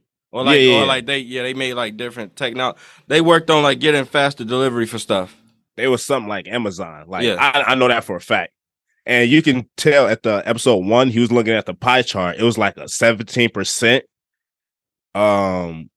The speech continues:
Speaker 2: for, like, this Christmas chart. And he
Speaker 1: Mm.
Speaker 2: don't know where that seventeen percent was coming from.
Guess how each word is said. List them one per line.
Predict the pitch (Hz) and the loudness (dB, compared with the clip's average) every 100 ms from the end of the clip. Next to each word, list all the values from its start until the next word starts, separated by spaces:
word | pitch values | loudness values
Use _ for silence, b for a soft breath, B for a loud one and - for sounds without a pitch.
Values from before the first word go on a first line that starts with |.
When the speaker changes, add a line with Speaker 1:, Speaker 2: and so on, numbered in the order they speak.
| _ _ - | _ _ -10
Speaker 2:
for, | - | 0
like, | 110 - | 0 0
this | 98 - | -6 -2
Christmas | - 156 143 104 | 2 2 2 -2
chart. | - 104 92 - _ _ _ _ _ | 0 -2 -2 -6 _ _ _ _ _
And | - 98 | -8 -2
he | 139 | 2
Speaker 1:
Mm. | |
Speaker 2:
don't | 131 120 | 4 4
know | 123 120 | 4 6
where | 113 | 4
that | 110 - | 2 0
seventeen | 117 113 107 107 | -2 -4 -6 -8
percent | 98 - 98 | -6 -8 -8
was | 71 | -6
coming | - 147 | -2 0
from. | 92 82 69 | -2 -8 -14